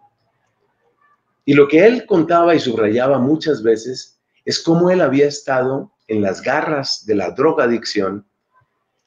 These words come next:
y en una de las varias hospitalizaciones que tuvieron que hacerle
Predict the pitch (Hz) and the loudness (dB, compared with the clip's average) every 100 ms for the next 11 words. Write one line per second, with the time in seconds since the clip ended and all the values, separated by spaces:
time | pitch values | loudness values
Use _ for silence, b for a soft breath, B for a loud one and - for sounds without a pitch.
0 | _ _ _ 139 135 135 131 147 135 147 | _ _ _ 2 4 4 2 2 4 4
1 | 175 202 196 127 110 127 135 156 143 113 | 6 4 4 0 0 -2 -2 -2 -2 -6
2 | - 113 113 101 98 92 - 113 135 135 | -6 -4 -2 -4 -4 -6 0 0 0 -6
3 | 107 101 95 107 120 101 92 113 104 101 | -8 -2 0 0 -2 -4 -2 -2 -2 -2
4 | 110 | -4